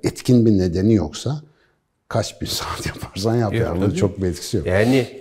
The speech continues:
Speaker 2: hedefe doğru giderken bir sürü yol var. Şimdi biz çoğunlukla hedefi oraya koyuyoruz. Kendi yolumuzu bulmak değil ki bu,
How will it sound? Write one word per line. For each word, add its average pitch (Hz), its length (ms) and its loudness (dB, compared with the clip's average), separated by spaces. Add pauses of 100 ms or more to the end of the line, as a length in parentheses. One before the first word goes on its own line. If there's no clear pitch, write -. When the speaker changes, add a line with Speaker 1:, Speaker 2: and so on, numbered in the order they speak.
(300)
Speaker 2:
hedefe 135 460 2
doğru 120 240 6
giderken 147 840 0
bir 180 80 2
sürü 117 360 -4
yol 82 180 2
var. - 300 -16 (800)
Şimdi 131 280 -2
biz 170 160 -2
çoğunlukla 151 840 6 (180)
hedefi 131 400 0
oraya 135 300 4
koyuyoruz. 139 600 2
Kendi 156 440 2
yolumuzu 139 760 2
bulmak 120 460 2
değil 117 220 2
ki 127 200 -6
bu, 120 260 -2